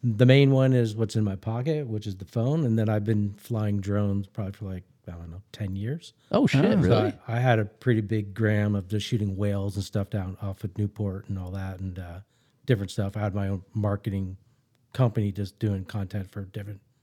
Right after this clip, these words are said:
Speaker 1: brands, and
Speaker 2: Oh, you
Speaker 1: I was
Speaker 2: probably got
Speaker 1: focused
Speaker 2: some
Speaker 1: on
Speaker 2: rad
Speaker 1: drones.
Speaker 2: drones then.
Speaker 1: Yeah, I mean, I just, now I just have a, a Mavic Mini Pro three.
Speaker 2: Oh, shit, okay.
Speaker 1: That's it. That's all you need.
Speaker 3: I have a
Speaker 1: Yeah.
Speaker 3: D J I Mavic Pro. That's what I have.
Speaker 1: Yeah.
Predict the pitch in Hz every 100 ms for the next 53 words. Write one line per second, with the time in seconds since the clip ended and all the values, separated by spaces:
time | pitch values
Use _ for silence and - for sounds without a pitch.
0 | _ _ 113 104 95 95 90 87 - _
1 | - 110 120 147 127 113 - 113 90 85
2 | 82 98 123 82 76 80 - - _ _
3 | _ - 208 165 147 131 117 127 120 120
4 | 127 117 107 - 104 98 98 98 - 101
5 | 92 101 101 98 - _ _ - 101 98
6 | 92 - _ _ 110 92 92 - 104 117
7 | 160 _ _ _ _ _ - 190 - 113
8 | 92 110 107 104 127 - - 113 107 120
9 | 90 - _ _ _ 139 156 156 123 123
10 | 131 135 127 113 117 117 110 - 113 107
11 | 101 - - - 110 104 104 110 _ _
12 | 107